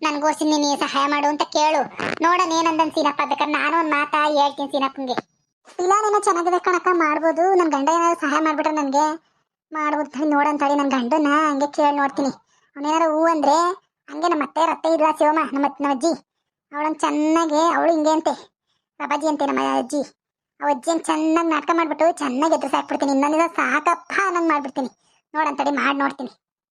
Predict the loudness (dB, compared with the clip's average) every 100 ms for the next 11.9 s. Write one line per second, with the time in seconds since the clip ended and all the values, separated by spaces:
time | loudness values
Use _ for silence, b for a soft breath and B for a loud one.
0 | -4 -2 2 2 2 2 4 4 4 2
1 | 2 4 4 2 0 0 2 2 4 4
2 | 4 2 0 -2 -2 -2 0 0 -2 -6
3 | _ _ _ -10 -4 0 2 2 4 4
4 | 4 4 2 -2 -6 -2 0 0 0 0
5 | 2 2 0 0 0 2 2 4 2 0
6 | -8 _ _ _ 0 2 2 0 -2 _
7 | -6 0 2 2 2 4 2 0 0 2
8 | 2 2 2 4 4 2 2 2 2 4
9 | 2 2 -6 B B 0 0 4 2 2
10 | -2 0 0 2 2 2 2 0 0 0
11 | 0 0 0 0 -2 0 2 2